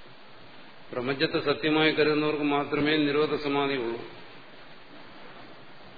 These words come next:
കാരണം പ്രപഞ്ചം സത്യമായിരിക്കുന്നത് കൊണ്ട് ഈ പ്രപഞ്ചത്തെ നിരോധിക്കുന്നു. എന്തുകൊണ്ട്? പ്ര-, സത്യമായ പ്രപഞ്ചം തന്നെ ശല്യപ്പെടുത്തുന്നു, ഉപദ്രവിക്കുന്നു.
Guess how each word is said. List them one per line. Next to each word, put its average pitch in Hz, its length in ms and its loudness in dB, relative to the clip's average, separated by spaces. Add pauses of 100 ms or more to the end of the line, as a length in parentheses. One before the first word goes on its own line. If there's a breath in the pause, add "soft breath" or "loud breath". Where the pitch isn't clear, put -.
(720)
കാരണം 127 340 0
പ്രപഞ്ചം 139 420 4
സത്യമായിരിക്കുന്നത് 131 1040 2
കൊണ്ട് 117 300 2 (1400)
ഈ 131 100 -2
പ്രപഞ്ചത്തെ 135 560 0
നിരോധിക്കുന്നു. 120 680 -4 (1700)
എന്തുകൊണ്ട്? 147 380 2
പ്ര-, 135 340 -2
സത്യമായ 147 540 4
പ്രപഞ്ചം 143 840 0 (640)
തന്നെ 139 160 2
ശല്യപ്പെടുത്തുന്നു, 131 720 -2
ഉപദ്രവിക്കുന്നു. 127 640 -4